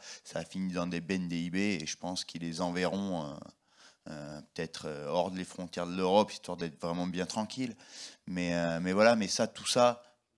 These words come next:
euh, le fait juste de mettre le doigt dessus, mais alors, mais, euh, c'est, on sent le, la sensibilité, mais absolue. Et eux, ils font tout pour, euh, ils se, ils sont constamment en train de, de, de se créer une image. Et, euh,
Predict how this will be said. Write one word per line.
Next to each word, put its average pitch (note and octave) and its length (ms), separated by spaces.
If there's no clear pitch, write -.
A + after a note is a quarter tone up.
euh, F#2 80
le G2 100
fait G#2+ 260
juste A#2+ 220
de G#2 80
mettre A2 320
le G#2+ 80
doigt G#2+ 200
dessus, - 340
mais E2+ 160
alors, E2 300
mais, D2 280
euh, B1+ 100
c'est, E2+ 300
on E2+ 140
sent - 260
le, D#2+ 140
la D#2 160
sensibilité, G#2 1000
mais D2+ 320
absolue. B2+ 580
Et F2 240
eux, A2 340
ils F2 120
font F#2+ 320
tout A#2+ 300
pour, E2+ 340
euh, D2+ 120
ils E2+ 100
se, - 160
ils - 500
sont F#2 200
constamment A2 560
en G2 40
train G2 220
de, E2+ 160
de, E2 160
de E2+ 120
se - 180
créer A2 420
une G2 180
image. G2 560
Et, F2+ 240
euh, D2 640